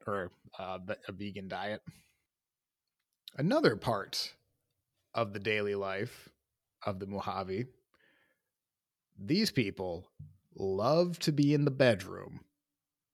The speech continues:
The Mojave considered sex a natural, fun, and <laughs> emotionally inconsequential. Children witnessed at a young age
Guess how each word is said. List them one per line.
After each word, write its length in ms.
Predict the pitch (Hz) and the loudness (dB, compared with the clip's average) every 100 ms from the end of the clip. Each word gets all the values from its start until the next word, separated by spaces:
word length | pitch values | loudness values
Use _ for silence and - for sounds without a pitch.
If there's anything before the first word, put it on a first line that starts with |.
| _ _ _ - _ _ _ _ _ _ | _ _ _ -20 _ _ _ _ _ _
The 140 | - 104 | -2 2
Mojave 720 | 117 120 190 185 101 - - _ _ _ _ _ _ | 2 4 4 4 2 -4 -14 _ _ _ _ _ _
considered 520 | - 120 - 170 175 - | -2 0 2 4 4 2
sex 640 | - 135 98 - - - - _ _ _ | 2 2 0 -4 -6 -6 -10 _ _ _
a 60 | 113 | -2
natural, 520 | 113 135 143 165 160 | 2 2 2 2 2
fun, 500 | - - 135 131 131 - _ | 2 0 2 2 0 -4 _
and 160 | 113 127 | -2 2
<laughs> 0 | |
emotionally 840 | 120 113 131 - 127 120 117 113 - - | 4 4 4 2 0 0 -2 -4 -8 -4
inconsequential. 960 | 117 - 120 - - 107 92 - 87 - _ _ _ _ - - - _ | -2 0 0 0 -4 -6 -4 -6 -8 -14 _ _ _ _ -20 -20 -20 _
Children 500 | - 196 196 196 160 | 6 8 8 8 6
witnessed 440 | 170 170 143 - - | 4 4 2 2 0
at 140 | 117 | 2
a 60 | 117 | 2
young 380 | 110 120 151 139 | 6 6 6 4
age 540 | 131 92 - - | 2 2 -4 -10